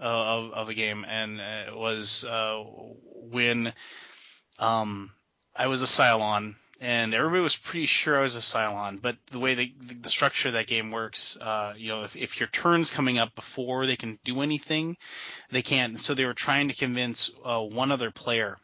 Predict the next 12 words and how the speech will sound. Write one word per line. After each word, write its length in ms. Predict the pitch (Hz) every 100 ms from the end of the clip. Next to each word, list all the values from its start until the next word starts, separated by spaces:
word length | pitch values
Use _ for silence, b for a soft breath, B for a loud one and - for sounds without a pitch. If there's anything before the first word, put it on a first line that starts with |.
| b b b _ _ _ _ _ - - -
to, 360 | - 127 117 117
uh, 520 | 107 107 101 95 87
he 140 | - 120
was 180 | 107
Gaius, 580 | 107 113 107 104 98 -
and 100 | 110
Gaius 340 | 107 110 107 -
has 100 | 110
the 100 | 110
ability 280 | 107 107 101
to 140 | 120
look, 440 | 110 117 113 -